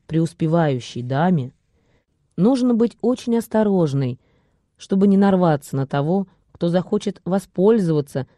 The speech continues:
благосостоянием своей подруги. Для деловой женщины, которая успела многого добиться, зачастую достаточно проблематичным может быть роман как с человеком,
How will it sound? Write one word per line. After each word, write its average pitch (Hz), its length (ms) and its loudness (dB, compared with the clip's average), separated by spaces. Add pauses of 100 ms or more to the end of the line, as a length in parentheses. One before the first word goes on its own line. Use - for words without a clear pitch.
(120)
благосостоянием 160 1000 0
своей 139 320 -2
подруги. 139 540 -6 (1200)
Для 151 220 0
деловой 156 420 2
женщины, 156 600 -2 (340)
которая 208 360 2
успела 190 600 0
многого 151 520 0
добиться, 147 640 -4 (480)
зачастую 233 720 -2
достаточно 214 680 -2
проблематичным 208 920 -2
может 147 340 -4
быть 139 200 -8
роман 156 420 -2 (460)
как - 220 -4
с - 40 -20
человеком, 151 720 -2